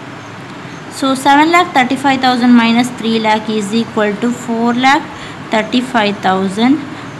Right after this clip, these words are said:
Four lakh ten thousand minus one lakh ten thousand is equal to three lakh. Eighty thousand minus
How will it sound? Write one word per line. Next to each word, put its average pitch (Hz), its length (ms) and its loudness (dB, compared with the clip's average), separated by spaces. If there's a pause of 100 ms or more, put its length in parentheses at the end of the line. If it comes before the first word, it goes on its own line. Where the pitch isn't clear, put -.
Four 277 180 2
lakh 339 300 2
ten 247 260 6
thousand 254 380 4
minus 233 320 4
one 214 300 2
lakh 247 260 2
ten 208 240 2
thousand 202 400 0
is 202 240 -2
equal 214 440 -2 (120)
to 294 180 0 (420)
three 269 320 4
lakh. 190 400 2 (1600)
Eighty 285 260 2
thousand 254 760 4
minus 240 440 4